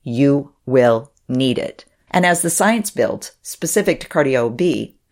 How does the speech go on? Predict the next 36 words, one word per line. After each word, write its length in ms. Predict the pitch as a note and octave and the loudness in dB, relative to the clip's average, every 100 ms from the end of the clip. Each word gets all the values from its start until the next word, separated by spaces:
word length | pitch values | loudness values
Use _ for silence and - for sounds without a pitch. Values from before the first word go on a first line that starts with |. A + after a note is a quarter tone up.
| _ | _
more 160 | F3 F#3+ | 2 2
attention 400 | F#3 A3+ G#3+ F#3 | 2 0 0 0
will 100 | C3+ | 0
be 120 | B2+ | -2
paid 340 | - A#2 A2 - | -6 -6 -6 -8
to 40 | |
cardiovascular 640 | - C3 A#2+ B2 - B2+ | -4 -2 2 0 0 -4
risk 220 | C3 E3 - | 0 0 0
management 540 | A#2 G#2+ A2 A2 - | -2 -2 -4 -6 -6
in 100 | C#3+ | -6
the 60 | C#3 | -6
preconception 760 | - E3 F#3 D#3 - - B2+ | 2 2 2 0 0 -2 -6
phase, 440 | A2+ - - - - _ - | -6 -4 -4 -6 -10 _ -10
especially 480 | F#3+ G#3 A#3 C#4+ A3+ | -2 0 0 2 2
among 240 | E3 D3+ | 2 2
women 340 | C#3 C3 C3+ A#2 | 2 0 0 -2
with 180 | C3+ | -2
known 220 | C#3+ F3 G3+ | 0 2 2
heart 180 | A#2 | 0
disease. 520 | A2 G#2+ G#2+ G#2 - - _ - | -4 -6 -6 -8 -10 -14 _ -4
And 100 | F3+ | 0
as 80 | F#3 | 0
a 60 | |
cardiologist, 760 | G3 - A3+ F3+ D#3 D#3 B2 - | 0 2 2 2 0 -2 -4 -4
you 140 | D#3+ | 0
will 100 | G3+ | 2
be 120 | G#3 G3+ | 2 0
called 280 | - F3+ | 2 2
upon 360 | G3 - A#2+ A2+ | 2 -2 -4 -4
to 120 | - | -2
address 300 | C3 C3+ C#3+ | 0 0 0
complications 720 | - C#3+ C#3 - C3+ B2+ B2+ | -2 -8 -6 -4 -4 -4 -6
that 140 | C3 B2 | -4 -2
occur 260 | A#2 C3+ | -2 -4
during 280 | A#2 C#3 D#3+ | -4 -2 -2
pregnancy, 640 | - B2 A#2 A2 - A2+ | -2 -2 -2 -6 -8 -10